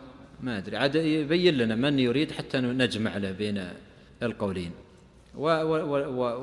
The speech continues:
وأما قوله في، في، في الشق الثاني "وقولنا"، إن دلت على الذات فهي مترادفة، وإن دلت على الصفات فهي متباينة. هذه كلنا داخلين معها فيها، وهي كلام واضح ما فيه إشكال.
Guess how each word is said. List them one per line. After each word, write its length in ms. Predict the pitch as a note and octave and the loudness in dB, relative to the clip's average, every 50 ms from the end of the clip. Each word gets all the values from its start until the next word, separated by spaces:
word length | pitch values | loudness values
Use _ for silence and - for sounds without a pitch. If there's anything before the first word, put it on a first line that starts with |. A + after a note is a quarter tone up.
| - - - - - | -10 -10 -12 -10 -6
وأما 300 | - D3 D#3 D#3+ D3+ C#3 | -4 -2 0 2 2 2
قوله 360 | C3+ - D#3 D#3 D3+ C#3 C3 | 2 2 4 4 4 4 2
في، 280 | B2 - - B2 A#2+ A2+ | 2 0 0 -2 -2 -2
في، 200 | - B2 A#2+ A2 | -2 -4 -4 -4
في 80 | - B2 | -6 -8
الشق 260 | A2 - - C#3+ - - | -6 -6 -6 -4 -4 -4
الثاني 360 | C3 - - C#3+ C3 B2 A#2 | -4 -2 0 0 0 2 2
"وقولنا"، 720 | A#2 A#2+ A#2+ - - D#3+ D#3 D3 C3 B2+ B2 C3 D3 F3 - - - - - - - - - - - - - | 0 0 2 6 6 8 8 8 6 4 4 2 0 0 -4 -8 -12 -16 -18 -20 -20 -20 -20 -20 -10 -4 -2
إن 120 | B2+ B2 | -2 2
دلت 380 | A#2 D3 D3+ D3 C3+ A#2+ - - | 2 2 4 4 2 0 0 0
على 140 | A#2+ B2 A#2+ | 0 0 0
الذات 300 | A2 A2 C3+ C3+ B2 - | 0 2 2 2 2 2
فهي 180 | - C3 B2+ | 0 0 0
مترادفة، 680 | A#2+ A#2+ A#2 A#2 B2+ B2+ D3 F3+ F3 D#3+ E3 - F#3+ E3+ - - - - - - - - - - - - | 0 -2 -2 -2 -2 0 0 0 0 -2 -2 0 -2 -2 -2 -6 -14 -18 -20 -20 -20 -20 -20 -16 -4 0
وإن 280 | B2+ C#3 D3 D3 C#3 C3 | 2 4 4 4 4 4
دلت 340 | D#3 D3+ C#3+ C3+ A#2+ - | 2 2 2 0 -2 -2
على 160 | A2 A#2+ C3 C3 | -2 -2 -2 -2
الصفات 380 | - - - B2 C#3 C#3 C3 | -2 -4 -2 0 2 2 2
فهي 140 | - B2+ B2+ | 2 2 2
متباينة. 480 | B2 A#2+ A#2 - C3 D#3+ F#3+ G3 F#3+ E3+ | 2 0 0 0 0 0 2 2 0 0
هذه 340 | D#3 E3+ E3+ D3+ D3+ C#3 C#3 - - | 0 0 0 0 0 -2 -4 -4 -2
كلنا 300 | - C#3+ B2+ C3 C#3 D3 | 0 2 2 2 2 2
داخلين 460 | C#3 C#3 B2+ - - A#2+ A#2 A2 A2 | 4 2 2 2 2 0 0 2 0
معها 240 | A2 G2+ F#2+ G2+ G2 | 0 -2 -2 -4 -6
فيها، 360 | - G#2+ G2+ G2+ A#2 B2+ F2+ - - - - - - - E3 | -4 -4 -4 -4 -4 -6 -8 -10 -14 -18 -20 -20 -16 -12 -6
وهي 260 | D#3 D3 D3 D3 C#3+ | -4 -2 -2 -2 -2
كلام 380 | C3+ - C#3+ C3+ B2+ A#2 A2+ A2+ | -2 -2 -2 -2 0 0 0 0
واضح 320 | A2 A2+ A#2 C#3 B2+ - | 0 0 0 -2 -2 -2
ما 180 | A#2+ A#2+ A2 G#2 | -4 -4 -4 -4
فيه 200 | - G#2+ F#2 F#2 | -4 -6 -6 -6
إشكال. 360 | F2+ - - - F#2+ F#2+ | -6 -8 -6 -6 -6 -8